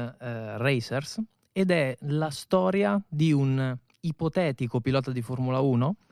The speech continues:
che è impersonificato da Robbie Williams, che è il cantante e cantautore della storia, che lotta contro Jackie Stewart.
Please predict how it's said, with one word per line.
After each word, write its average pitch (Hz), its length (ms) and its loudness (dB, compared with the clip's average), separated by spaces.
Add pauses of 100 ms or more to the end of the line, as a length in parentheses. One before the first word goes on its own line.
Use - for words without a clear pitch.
(140)
che - 140 0
è - 20 2
impersonificato 127 800 -2
da 120 120 -2
Robbie 135 260 0
Williams, 123 440 0
che 127 120 -2
è - 20 2
il 120 80 -2
cantante 117 680 -2
e 139 120 -10
cantautore 131 600 0
della 123 180 -2
storia, 127 480 -2 (440)
che - 120 2
lotta 196 640 2
contro 175 400 0
Jackie 131 260 -2
Stewart. 117 500 -2